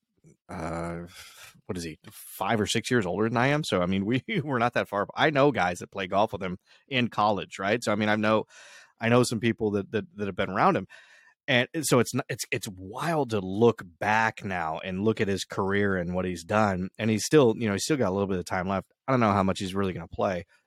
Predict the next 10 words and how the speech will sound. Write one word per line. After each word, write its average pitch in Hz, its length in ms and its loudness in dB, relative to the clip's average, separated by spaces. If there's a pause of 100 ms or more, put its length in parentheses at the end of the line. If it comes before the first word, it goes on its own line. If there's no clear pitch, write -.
(140)
but 107 140 2
the, 104 180 -2
the, 101 160 -6 (100)
the 101 220 -2
terrifying 98 840 2
fucking 92 340 -4
thing 87 340 -4
is 95 180 -6
his 80 280 -10
kid 101 460 -4